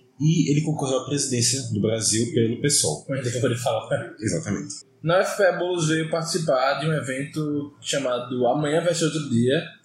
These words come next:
Speaker 2: que tratava de resistência e política com a presença de outros filiados do partido,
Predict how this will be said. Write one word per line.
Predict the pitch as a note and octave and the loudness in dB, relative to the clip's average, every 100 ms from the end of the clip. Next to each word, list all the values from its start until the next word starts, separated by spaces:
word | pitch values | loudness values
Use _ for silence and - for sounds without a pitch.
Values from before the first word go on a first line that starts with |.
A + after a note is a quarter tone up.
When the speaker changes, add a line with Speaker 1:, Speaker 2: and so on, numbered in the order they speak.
| - | -14
Speaker 2:
que | D#3+ | -2
tratava | E3 D3+ D#3 D#3+ D3+ | 0 2 -2 -2 -4
de | D3 | -4
resistência | D#3 D#3 - D3 D3 D#3+ - D#3+ | -2 -2 -2 -2 -2 -2 0 0
e | D#3 E3+ | -2 -2
política | D#3 C3+ C#3 D3+ D3+ - | 0 2 0 -2 -4 -4
com | D3+ | -6
a | - | -2
presença | D#3 C#3 D#3 | 0 0 -2
de | D3 | -2
outros | D3 F#3 F#3+ | 0 0 -2
filiados | F#3+ E3+ C3 B2+ C3+ | 0 2 2 0 -4
do | C#3 | -4
partido, | D#3+ D#3+ C#3 D3 | -4 -2 -2 -2